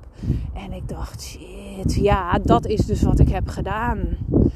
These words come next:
Ik heb mijzelf hier alleen in deze ruimte nu ook neergezet. En ik voelde al dat, dat mijn dochter dat vroeg van, "Hey,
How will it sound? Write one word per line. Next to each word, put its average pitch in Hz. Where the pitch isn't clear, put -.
Ik 277
heb 214
mijzelf 196
hier 220
alleen 226
in 233
deze 196
ruimte 208
nu 233
ook 208
neergezet. 190
En -
ik 196
voelde 294
al 294
dat, 294
dat 254
mijn 247
dochter 262
dat 254
vroeg 277
van, 262
"Hey, 254